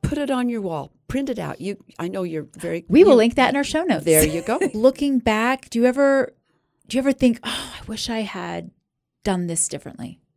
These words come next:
Speaker 2: Or are there no regrets?
Speaker 1: Oh, doesn't everybody have a few regrets? My mother came from a very organized house. And again, I was raised as a single child. And so my mom's house was very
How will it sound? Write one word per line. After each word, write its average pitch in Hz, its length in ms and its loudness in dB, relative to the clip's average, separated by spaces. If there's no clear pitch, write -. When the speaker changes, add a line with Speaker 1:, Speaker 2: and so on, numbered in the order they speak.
Speaker 2:
Or 220 140 2
are 220 60 6
there 240 140 8
no 233 160 8
regrets? - 640 0
Speaker 1:
Oh, 151 280 0
doesn't 240 300 -6
everybody 190 400 -8
have 226 160 -12
a 233 60 -8
few 233 220 -10
regrets? 226 480 -12
My 180 200 -8
mother 180 300 -6
came 190 220 -10
from 170 200 -14
a 156 60 -14
very 151 280 -6
organized 160 500 -8
house. 143 260 -12
And - 60 -18
again, 135 200 -12
I 104 120 -10
was - 240 -12
raised 127 260 -10
as - 140 -14
a - 40 -16
single - 380 -14
child. 226 540 -10
And - 160 -14
so - 140 -16
my 73 140 -18
mom's 78 320 -14
house - 280 -12
was - 120 -18
very - 320 -16